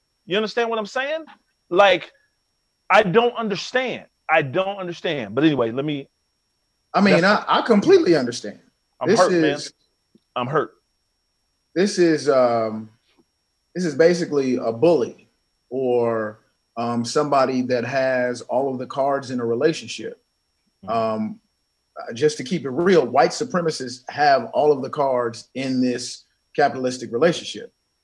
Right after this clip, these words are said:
Speaker 2: and are daring you to do something about it. So the, wh-, what I saw when I see him kneeling on that man's neck with his hands in his pocket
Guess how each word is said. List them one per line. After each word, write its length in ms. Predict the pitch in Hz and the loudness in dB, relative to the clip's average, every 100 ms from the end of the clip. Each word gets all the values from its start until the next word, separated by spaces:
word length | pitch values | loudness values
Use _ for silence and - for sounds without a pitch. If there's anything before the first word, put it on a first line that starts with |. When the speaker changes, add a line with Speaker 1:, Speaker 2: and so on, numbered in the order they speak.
| - | -10
Speaker 2:
and 400 | 127 123 120 113 - | -4 -4 -4 -6 -6
are 140 | 120 120 | -4 -4
daring 640 | 110 156 170 240 175 131 | -4 2 6 6 4 2
you 300 | 220 202 - _ _ _ _ _ _ _ _ | -4 -8 -12 _ _ _ _ _ _ _ _
to 220 | - 143 | -6 -4
do 220 | 127 185 196 | -2 0 2
something 420 | - 139 127 127 | 0 -2 -4 -6
about 360 | 120 170 123 - | 0 2 2 -6
it. 40 | - _ - | -18 _ -20
So 600 | - 143 127 117 113 113 _ _ _ - | -6 -2 2 2 0 -6 _ _ _ -6
the, 100 | 127 | -6
wh-, 120 | 120 - _ | -6 -12 _
what 340 | 131 - 135 135 | -10 -6 0 4
I 160 | 214 214 | 4 2
saw 420 | - 135 110 110 | 2 2 2 0
when 220 | 113 123 | -4 -6
I 120 | 127 | -4
see 260 | 120 - 135 | -4 -6 -4
him 340 | 147 127 123 | -4 -2 -4
kneeling 320 | 135 151 139 127 | 0 0 0 -2
on 140 | 127 | -4
that 180 | 123 127 | -6 -6
man's 300 | 123 120 117 | -8 -8 -8
neck 220 | 131 127 | -8 -8
with 80 | 120 | -10
his 100 | 110 | -8
hands 260 | 160 202 147 | -2 -2 -2
in 60 | |
his 100 | 127 | -8
pocket 420 | - 117 123 117 | -10 -10 -10 -16